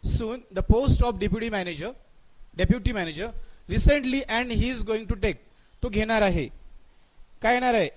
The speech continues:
मग काय येणार? पटापट सांगा, जय. बाकी लोक कहाँ पे? On a charge, or, or charge, to charge.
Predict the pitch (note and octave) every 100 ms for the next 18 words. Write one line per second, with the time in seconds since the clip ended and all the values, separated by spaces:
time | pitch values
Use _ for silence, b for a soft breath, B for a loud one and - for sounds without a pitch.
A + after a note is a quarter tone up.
0 | F3 G3 A3+ A#3 A#3 A#3+ A#3 A3 G#3+ A3
1 | - A3+ A3 G#3 A3 A#3+ G#3+ - - -
2 | - - - - - - - - - -
3 | - - - - - - - - - -
4 | - - - D#3+ F#3 A3+ - A3+ A3 G#3+
5 | A3+ A#2+ - - - - - - - -
6 | - - F#3 G3+ G#3+ A3 A3 B3+ - -
7 | - - - - E3 F3+ G3+ - F3 F#3+
8 | G3 - G#3+ A#3 A3+ - - - - A3+
9 | F3 A3 A3 A#3+